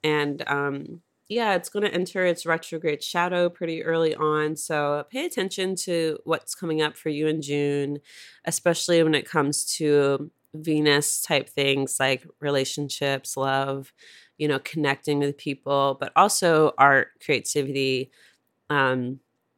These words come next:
I think for a lot of people, this will look like creative projects that they're working on. For a lot of people, it'll look like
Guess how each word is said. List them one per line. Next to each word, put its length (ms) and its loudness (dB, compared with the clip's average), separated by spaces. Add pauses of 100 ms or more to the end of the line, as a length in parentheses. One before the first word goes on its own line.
(220)
I 40 -10
think 180 2
for 100 4
a 60 8
lot 240 10
of 60 -4
people, 460 2
this 440 -4
will 140 -4
look 220 -4
like 300 0
creative 380 4
projects 520 4
that 140 -2
they're 140 2
working 400 0
on. 400 2 (380)
For 100 -8
a 20 0
lot 120 6
of 80 0
people, 260 0
it'll 180 4
look 220 0
like 240 0